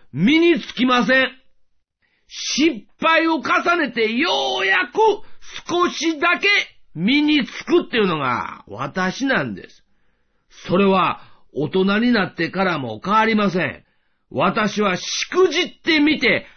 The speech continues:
初めて理解できるタイプの人間なんです。しかし、あらゆるジャンルでしくじっても、どんな失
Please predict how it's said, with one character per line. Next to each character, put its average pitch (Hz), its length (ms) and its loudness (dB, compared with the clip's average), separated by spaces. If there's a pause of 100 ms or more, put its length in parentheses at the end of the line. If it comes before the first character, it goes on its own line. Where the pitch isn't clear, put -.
初 294 400 -2
め 359 160 0
て 220 160 0
理 247 240 2
解 240 340 0
で 190 120 0
き 202 100 -2
る 185 160 2
タ 202 220 2
イ 190 140 -4
プ 156 100 -8
の 143 120 -6
人 131 220 -4
間 139 140 -4
な 107 160 -8
ん 73 60 -18
で - 120 -20
す。 - 160 -20 (460)
し - 200 -18
か 180 180 -2
し、 104 300 -12 (500)
あ 156 180 -2
ら 240 200 2
ゆ 240 100 0
る 170 240 2
ジ 127 160 -4
ャ 190 100 0
ン 202 120 0
ル 151 120 -4
で 110 400 -12
し - 320 -14
く 233 220 0
じ 233 240 -2
っ - 40 -20
て 180 140 -4
も、 - 320 -16 (140)
ど 135 420 -4
ん 320 60 -6
な 233 140 0
失 - 160 -8